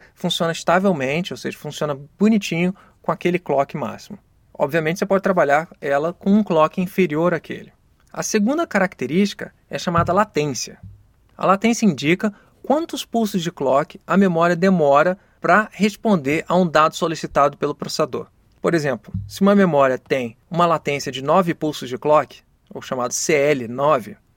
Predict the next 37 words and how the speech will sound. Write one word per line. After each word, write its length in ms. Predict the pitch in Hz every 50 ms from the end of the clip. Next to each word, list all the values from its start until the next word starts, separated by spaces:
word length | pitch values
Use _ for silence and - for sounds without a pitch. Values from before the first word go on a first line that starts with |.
| _ _
ela 160 | - - 175 185
vai 120 | 196 202
demorar 380 | 190 202 190 185 170 160 160 156
nove 320 | 156 185 233 262 269 254
pulsos 280 | 202 - 233 214 - -
de 80 | 180
clock 500 | - - 156 139 147 165 185 - - 185 -
entre 300 | - 175 202 202 - 180
o 40 | 170
processador 420 | - 185 175 - - 180 190 226
pedir 220 | 220 233 180 185 196
um 80 | 175
dado 400 | 151 147 139 147 160 185 226 247 _ _ _ -
e 100 | 180 185
a 60 | 208
memória 440 | 226 226 202 170 147 151 156 165 165
devolver 500 | 160 156 190 180 196 180 143 139 165 175
esse 160 | 170 - 196
dado. 320 | 147 131 110 104 104 107 - _ _ _ _ _ _ _ _ - -
Ela, 260 | - 208 233 262 285
então, 280 | 233 202 - 185 202 208
vai 100 | 196 185
ser 180 | - - - 180
mais 440 | 185 220 247 202 - - - - _ _ _ -
lenta 600 | - 151 151 185 226 262 240 202 - 139 123 113 - _ _ _ _ _ _ -
do 140 | - 180 208
que 120 | 202 - 247
uma 160 | 247 254 254
memória 440 | 254 226 175 151 143 147 156 175 180
com 140 | - 208
latência 420 | 202 190 170 - 180 180 190 - 208
sete, 440 | 196 - - 175 156 131 - - -
ou 60 | -
seja, 220 | - - 127 117
C 140 | - - 160
L 240 | 151 156 160 165 160
sete, 460 | - - - 143 120 110 - -